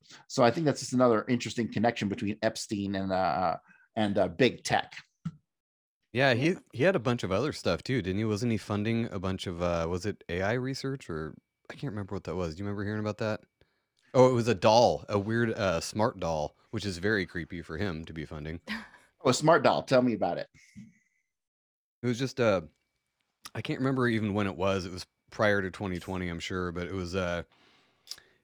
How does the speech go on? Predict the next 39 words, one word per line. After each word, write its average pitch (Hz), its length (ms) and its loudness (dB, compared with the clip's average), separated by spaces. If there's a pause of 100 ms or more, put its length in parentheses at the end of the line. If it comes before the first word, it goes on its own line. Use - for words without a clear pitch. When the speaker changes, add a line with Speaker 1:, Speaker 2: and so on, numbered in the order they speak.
(180)
Speaker 2:
he, - 180 -18 (420)
Epstein 123 340 0
was 101 140 -2
big 104 400 2
into 101 500 -4
this. 90 420 -4 (140)
Fuck, 107 240 -6
I 98 40 -2
wish 87 180 -6
I - 20 -6
would've 85 200 -8 (200)
looked 87 220 -10
it 87 100 -4
up, 80 220 -4
but 85 160 -4
it, 98 220 -4 (120)
it - 80 -10
was 110 180 -2
some, 151 180 0
like, 120 340 0
lifelike 107 600 0
doll 85 480 0 (920)
that 92 220 -4
talked 95 500 2
and 90 120 -4
it, 92 100 -10
like, 95 160 -6
had 98 160 0
an 90 120 -6
A 95 140 -2
I 90 160 0
engine 87 340 -4
in 85 120 -4
it 87 140 -4
and 80 80 -8
all 85 120 -4
that 85 180 -4
shit. 82 280 -8
But 85 200 -8